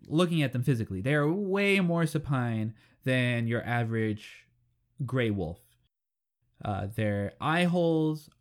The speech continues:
are way more supine. They're,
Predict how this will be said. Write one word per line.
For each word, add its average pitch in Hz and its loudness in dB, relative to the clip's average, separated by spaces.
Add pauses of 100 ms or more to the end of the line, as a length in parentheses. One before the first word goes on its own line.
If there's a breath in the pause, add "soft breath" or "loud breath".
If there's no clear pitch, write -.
(340)
are 127 -2
way 135 0
more 131 0
supine. 117 -4 (500)
They're, 107 0